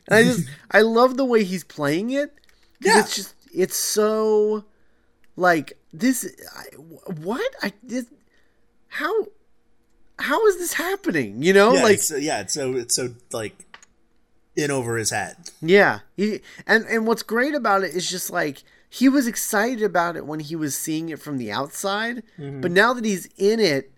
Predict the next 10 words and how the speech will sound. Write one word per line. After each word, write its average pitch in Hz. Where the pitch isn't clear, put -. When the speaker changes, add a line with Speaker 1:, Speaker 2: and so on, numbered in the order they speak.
Speaker 1:
it's 190
Speaker 2:
It's -
like, 156
no. 180
Speaker 1:
It's, 208
yeah, 269
it's 202
just 196
really 185
unbelievable, 151